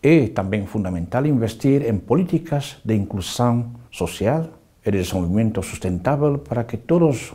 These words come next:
os países da C P L P possam beneficiar do crescimento econômico.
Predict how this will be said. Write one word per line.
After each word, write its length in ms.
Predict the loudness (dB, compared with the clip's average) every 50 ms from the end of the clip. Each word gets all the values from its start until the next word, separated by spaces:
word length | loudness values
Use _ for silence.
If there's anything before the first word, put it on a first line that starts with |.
| -18 -10
os 140 | -10 -10 -10
países 320 | -6 -6 -4 -4 -4 -4
da 100 | -4 -6
C 140 | -4 -6 -6
P 120 | -4 -4 -4
L 80 | -4
P 200 | -4 -2 -4 -4
possam 480 | -2 -4 -6 -6 -4 -2 -2 -2 -2 -6 -8 -14 -20 -20 -20 -18 -10
beneficiar 800 | -2 0 2 2 2 0 -2 -2 -4 -4 -4 -2 -2 -2 -4 -6 -10 -16 -20 -20 -20 _ _
do 120 | -6 -6
crescimento 760 | -4 -4 -6 -6 -6 -6 -4 -2 -2 -4 -2 -4 -6 -6 -8 -10 -16 _ _ _ _ _ _ _ -8
econômico. 680 | -8 -6 -6 -8 -6 -6 -8 -10 -12 -14 -14 -16 -16